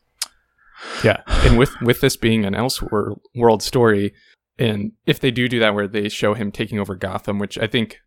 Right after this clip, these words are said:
regardless of how they handle the origin, I think that would be a part of the film, at least in my mind.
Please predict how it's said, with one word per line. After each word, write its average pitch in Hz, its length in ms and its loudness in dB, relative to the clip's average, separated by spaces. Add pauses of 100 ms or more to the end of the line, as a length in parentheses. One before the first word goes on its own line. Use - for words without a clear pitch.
(120)
regardless 113 440 2
of 101 100 -8
how 104 200 -2
they 101 160 -4
handle 101 300 -4
the 101 60 -6
origin, 101 300 -2
I 95 80 -6
think 104 240 -8 (460)
that 101 180 -2
would 95 140 -4
be 104 100 -2
a 98 60 -2
part 113 260 4
of 110 40 -2
the 104 60 -2
film, 117 240 0
at 113 60 -4
least 110 180 -2
in 104 60 -4
my 101 120 -2
mind. 101 240 -4